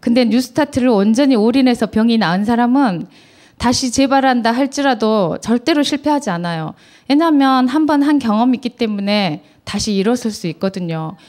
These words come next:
뉴스타트는 저희처럼 한 번 병이 나으면 끝까지 재발하지 않는 게 뉴스타트가 아니라,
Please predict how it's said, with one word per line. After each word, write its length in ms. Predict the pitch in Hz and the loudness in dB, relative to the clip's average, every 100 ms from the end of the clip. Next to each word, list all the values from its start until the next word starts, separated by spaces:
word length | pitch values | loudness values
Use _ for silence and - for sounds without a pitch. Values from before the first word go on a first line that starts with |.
| _ _ _ | _ _ _
뉴스타트는 680 | 240 - 285 277 254 240 240 | -4 0 -4 0 0 0 0
저희처럼 920 | 196 226 220 254 226 233 220 160 - _ _ _ - | -2 -2 -2 -2 0 0 -2 -4 -12 _ _ _ -10
한 160 | - 302 | -2 0
번 160 | 302 254 | 0 2
병이 240 | 254 262 | 2 2
나으면 420 | 226 202 220 214 | 2 0 0 -2
끝까지 460 | 220 330 427 427 269 | -4 -4 -4 -2 -2
재발하지 480 | 262 269 254 220 202 | -2 0 0 0 0
않는 280 | 185 220 | 0 0
게 100 | 247 | 0
뉴스타트가 580 | 214 190 - 240 240 196 | -2 -6 -6 -8 -6 -4
아니라, 580 | 165 190 196 233 202 160 | -4 -4 -4 -2 -2 -8